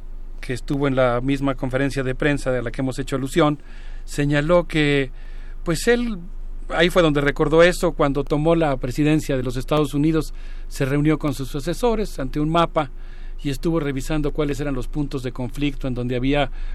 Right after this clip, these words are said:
fuerzas militares o políticas que desafiaban el poder estadounidense. <clears throat> Y dijo en la conferencia de prensa en Biarritz,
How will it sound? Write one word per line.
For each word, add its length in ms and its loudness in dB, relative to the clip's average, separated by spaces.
fuerzas 420 0
militares 600 2
o 40 0
políticas 640 -2
que 100 -4
desafiaban 680 -2
el 160 -4
poder 320 2
estadounidense. 840 0
<clears throat> 240 0
Y 100 -2
dijo 420 -4
en 140 2
la 80 2
conferencia 540 -2
de 100 -2
prensa 480 -4
en 120 -4
Biarritz, 580 0